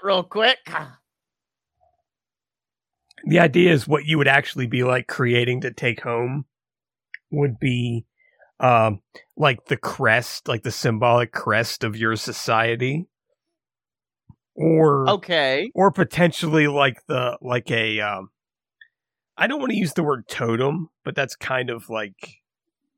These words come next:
Speaker 1: Nice.
Speaker 2: like a, a, uh,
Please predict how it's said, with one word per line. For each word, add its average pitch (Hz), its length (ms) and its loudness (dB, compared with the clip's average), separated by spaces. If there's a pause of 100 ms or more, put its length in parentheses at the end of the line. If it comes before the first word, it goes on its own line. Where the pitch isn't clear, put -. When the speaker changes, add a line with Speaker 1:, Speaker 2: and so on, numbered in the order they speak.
(600)
Speaker 1:
Nice. 113 760 -4
Speaker 2:
like 147 220 -2
a, 131 360 -2
a, 117 240 -2
uh, 110 240 -2